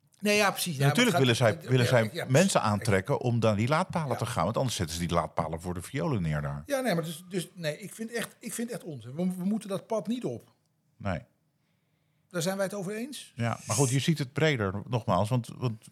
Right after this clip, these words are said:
Speaker 2: met, met in gemeenten waar buiten reclame voor, eh, vlees bijvoorbeeld wordt verboden.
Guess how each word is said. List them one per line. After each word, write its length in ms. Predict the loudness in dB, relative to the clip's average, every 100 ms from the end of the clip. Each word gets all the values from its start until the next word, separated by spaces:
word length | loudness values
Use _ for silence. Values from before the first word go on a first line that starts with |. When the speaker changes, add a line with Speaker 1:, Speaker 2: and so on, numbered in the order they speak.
| -10
Speaker 2:
met, 140 | -6 -6 -8 -4
met 360 | -2 -2 -6 -8
in 160 | -4
gemeenten 440 | 0 4 6 4 2
waar 120 | 0
buiten 340 | 2 2 0
reclame 440 | -4 0 2 2 0
voor, 420 | -4 -6 -4 -2
eh, 380 | -4 -2 -2 0 -2
vlees 340 | -2 -2 -2
bijvoorbeeld 420 | -6 -2 -2 -2
wordt 200 | -2 -4
verboden. 560 | -4 -2 0 0 -2 -8